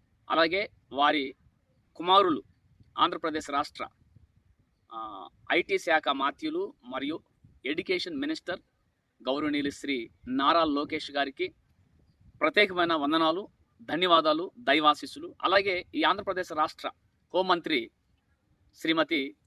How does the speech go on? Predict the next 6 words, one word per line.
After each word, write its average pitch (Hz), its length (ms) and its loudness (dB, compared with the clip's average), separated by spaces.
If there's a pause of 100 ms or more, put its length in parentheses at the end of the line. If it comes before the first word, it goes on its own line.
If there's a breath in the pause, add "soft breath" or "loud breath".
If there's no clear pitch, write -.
(140)
అనితమ్మ 190 440 2
గారు 170 180 2
కూడా 170 220 -2
ప్రత్యేకమైన 147 520 -6 (680)
కృతజ్ఞతలు, 139 480 -8 (100)
ధన్యవాదాలు. 113 480 -12